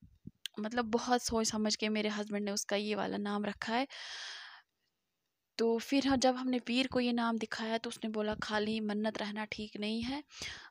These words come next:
आप चाहे तो मन्नत उमैर भी रख सकते हैं।" तो फिर हम, मैंने बोला पीर को, "अगर हम इसका नाम मन्नतुल इस्लाम रखें तो कैसा रहेगा?" तो पीर साहब ने बोला, "हाँ जी, ठीक है, ये नाम बहुत अच्छा है, आप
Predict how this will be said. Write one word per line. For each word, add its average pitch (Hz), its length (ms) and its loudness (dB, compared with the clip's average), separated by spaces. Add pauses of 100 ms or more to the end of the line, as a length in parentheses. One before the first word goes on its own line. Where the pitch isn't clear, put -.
(100)
आप 214 200 -2
चाहे 233 280 0
तो 233 180 -2
मन्नत 220 480 0
उमैर 226 320 0
भी 226 100 -2
रख 226 180 -4
सकते - 320 -8
हैं।" 330 120 -2 (680)
तो 226 160 2
फिर 262 260 2
हम, 254 140 2
मैंने 240 340 2
बोला 220 260 0
पीर 220 260 -8
को, - 140 -4
"अगर 233 280 0
हम 233 420 -4
इसका 240 300 0
नाम 220 400 0 (1200)
मन्नतुल 254 580 4
इस्लाम 240 440 2
रखें 240 260 0
तो 254 100 -2
कैसा 240 320 0
रहेगा?" 226 360 -4 (420)
तो 240 80 -2
पीर 240 200 0
साहब 233 200 0
ने 233 60 0
बोला, 226 240 2
"हाँ 226 220 -2
जी, 220 260 -4
ठीक 220 280 -2
है, 220 100 2
ये 233 240 2
नाम 226 280 -2
बहुत - 260 -2
अच्छा 220 280 0
है, 240 140 0
आप 220 140 0